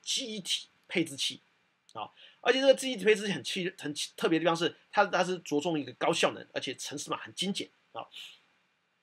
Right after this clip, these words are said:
那这个，这个专呢，很有意思的地方是，哎，你有没有看到我的图像啊？对，这就是我，对啊，就是，哎，我也是一个贡献者啊，所以我特别讲这个。那这个专呢，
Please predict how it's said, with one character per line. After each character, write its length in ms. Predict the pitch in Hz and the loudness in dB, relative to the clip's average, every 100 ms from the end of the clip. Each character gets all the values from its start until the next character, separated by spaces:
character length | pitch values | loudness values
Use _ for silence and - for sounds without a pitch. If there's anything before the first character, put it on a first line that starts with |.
| - - - - _ | -20 -20 -20 -20 _
那 160 | - 254 | 6 6
这 240 | - 277 277 | 6 2 8
个， 360 | 240 208 202 202 - | 10 10 8 4 0
这 100 | 285 | 4
个 100 | 247 | 6
专 240 | 226 214 | 8 8
呢， 280 | 196 175 170 _ - | 8 6 4 _ -4
很 100 | 180 | 2
有 140 | 170 | 4
意 40 | |
思 160 | 175 151 | 2 0
的 20 | |
地 80 | 151 | 0
方 120 | 156 | 0
是， 80 | 151 - - | 0 -4 -6
哎， 80 | 202 _ | -6 _
你 80 | - | -8
有 0 | |
没 60 | 143 | -4
有 0 | |
看 100 | 156 | 0
到 80 | 135 | 0
我 80 | |
的 100 | 120 127 | -2 -8
图 220 | - 131 | -10 -4
像 220 | - 120 - - | 0 0 -4 -16
啊？ 120 | 120 | -8
对， 160 | - 117 | -4 -4
这 120 | 135 | -4
就 100 | 127 | -10
是 60 | 117 | -12
我， 100 | 113 | -10
对 120 | 120 | -8
啊， 260 | 110 113 - | -6 -8 -10
就 80 | 113 | -12
是， 80 | 117 | -6
哎， 120 | 139 | -4
我 100 | 135 | -4
也 40 | |
是 100 | 120 | -4
一 40 | 135 | -6
个 100 | 131 | -6
贡 120 | 131 | -6
献 120 | 131 | -8
者 120 | - - | -10 -12
啊， 100 | - | -10
所 100 | 151 | -8
以 40 | |
我 40 | 113 | -8
特 80 | |
别 80 | 123 | -10
讲 140 | 113 117 | -10 -8
这 60 | |
个。 100 | 113 - - - | -10 -12 -18 0
那 100 | 262 | 2
这 100 | 277 | 6
个 80 | 262 | 6
专 280 | - 240 240 | 8 8 8
呢， 240 | 202 175 | 4 2